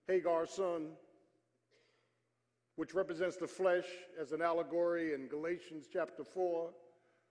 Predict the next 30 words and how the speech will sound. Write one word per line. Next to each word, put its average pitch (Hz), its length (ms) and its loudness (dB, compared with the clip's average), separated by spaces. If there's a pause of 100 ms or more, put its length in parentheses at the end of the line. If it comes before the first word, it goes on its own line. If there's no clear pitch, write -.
(580)
Flesh 196 260 4 (140)
got 175 160 2
out 170 280 -2
the 170 60 -8
door, 175 680 4 (840)
and 120 160 -14
God 180 440 4
let 170 320 6
Abraham 170 580 0
get 147 120 0
attached - 720 -6
to 143 120 -8 (180)
Isaac, 139 440 -6 (220)
which 139 200 -10
means 131 260 -10
laughter. 135 600 -8 (1400)
And 135 100 -12
then 139 160 -10
God 135 300 -4
says, 135 240 -8
"Okay, 175 560 -6 (920)
take 170 240 -2
your 151 120 -4
son, 170 340 -4
your 147 160 -2
only 151 240 -6
son, 123 460 -12 (240)
and 101 100 -20 (140)
kill 127 100 -10
him." 90 220 -20